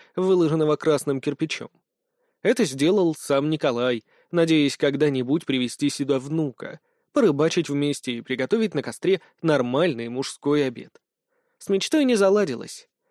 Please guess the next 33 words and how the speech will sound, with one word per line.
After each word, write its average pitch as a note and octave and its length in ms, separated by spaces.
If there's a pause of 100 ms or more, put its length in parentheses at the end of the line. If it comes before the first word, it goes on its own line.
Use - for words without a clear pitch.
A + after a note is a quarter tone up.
(100)
Вначале D#3+ 460
Никас D3 280
был C#3 200
слишком B2+ 400
мал D#3+ 320
для F#3 200
рыбалки, F3 540 (340)
потом A3 300
его C#3+ 320
не C#3 120
пускали G3 380
на C#3+ 140
природу F3 440
вечно F#3+ 340
беспокоящиеся C3+ 1000
мать F3+ 320
и D#3 80
бабка, E3+ 520 (460)
а - 120
потом A3+ 320
они D3+ 120
просто E3+ 320
улетели C#3+ 420
за C#3 140
миллион D3 480
световых B2+ 540
лет, G3+ 240 (260)
чтобы D3 240
вырастить G3+ 460
из F3 120
нормального F#3 580
мужика F3+ 460 (220)
очень G#3 320